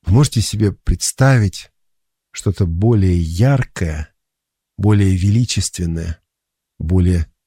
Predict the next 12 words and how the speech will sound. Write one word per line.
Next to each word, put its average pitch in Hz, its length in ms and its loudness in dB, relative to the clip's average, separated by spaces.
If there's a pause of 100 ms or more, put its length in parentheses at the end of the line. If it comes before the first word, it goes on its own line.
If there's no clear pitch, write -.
впечатляющее? - 920 -4 (2000)
Мы 160 100 0
с - 80 -2
вами 123 220 4
говорили 127 640 2 (720)
о 110 60 -4
том, 175 140 2
что - 140 -2
не 147 120 4
нужно 151 280 2
торопить 120 360 -2
события. 104 500 -2